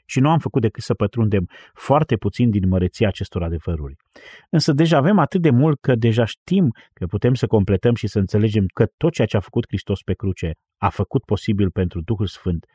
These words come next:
să ne dea viață. Faptul că a purtat păcatele noastre în trupul lui pe lemn, faptul că a fost rănit pentru păcatele noastre, zdrobit pentru fărădelegile noastre, pedeapsa care ne dă pacea a căzut peste el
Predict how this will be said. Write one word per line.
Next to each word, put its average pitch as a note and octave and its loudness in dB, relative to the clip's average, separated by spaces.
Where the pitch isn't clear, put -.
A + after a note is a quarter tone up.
să - -6
ne F#2 0
dea D#2+ -4
viață. D#2 -10
Faptul D3+ 0
că - 0
a - 0
purtat A#2+ -4
păcatele A2+ -2
noastre A2 -2
în F#2 -2
trupul G#2 -4
lui G#2 2
pe G2 -6
lemn, F#2 -2
faptul C3+ 0
că A#2 0
a G#2+ 0
fost A2+ 0
rănit G#2+ 2
pentru G2 -4
păcatele G#2 -4
noastre, F#2 -2
zdrobit A2+ 2
pentru G#2 0
fărădelegile G#2 0
noastre, G#2+ -2
pedeapsa C3 0
care A2+ 0
ne G#2 2
dă G2+ 2
pacea C3 -2
a G2+ 0
căzut G2 -2
peste - 0
el C3 2